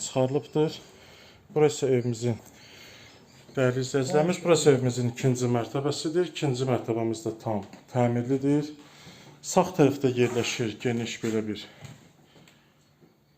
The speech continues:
qonaq otağımız. Qonaq otağında kvadratı artıq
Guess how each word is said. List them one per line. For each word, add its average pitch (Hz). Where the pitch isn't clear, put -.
qonaq 151
otağımız. 165
Qonaq 143
otağında 113
kvadratı 110
artıq -